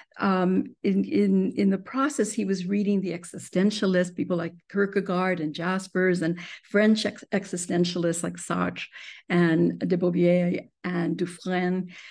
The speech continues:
um, Mannheim and Buber. I mean, these were all influencing him. In phenomenology, Hegel, Husserl, Heidegger,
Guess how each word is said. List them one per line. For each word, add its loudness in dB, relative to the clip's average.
um, 2
Mannheim 2
and -6
Buber. 2
I 2
mean, -2
these -2
were -4
all -2
influencing -2
him. -2
In 2
phenomenology, 4
Hegel, -2
Husserl, 0
Heidegger, -4